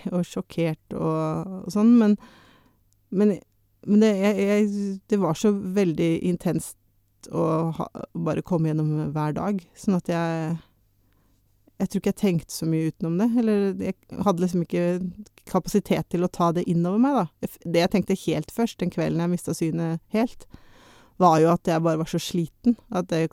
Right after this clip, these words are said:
sikkert kom tilbake. Så det tok jo flere måneder før jeg dro til legen, liksom.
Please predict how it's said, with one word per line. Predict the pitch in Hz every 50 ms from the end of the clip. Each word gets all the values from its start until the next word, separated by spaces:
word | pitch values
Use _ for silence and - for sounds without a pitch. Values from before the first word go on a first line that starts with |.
| -
sikkert | - - - - 165 - -
kom | 175 165
tilbake. | - - - 147 156 160 - - 220 220 - - - - _ _ _ _ _ _ _ _ _
Så | - 190
det | 185 -
tok | 180 160 - -
jo | 170 160
flere | - 170 160 165 170
måneder | 170 156 - - 190
før | - 175 165
jeg | 165 156
dro | - 156 -
til | - 165 165
legen, | 165 160 147 151 151 156
liksom. | 170 220 220 202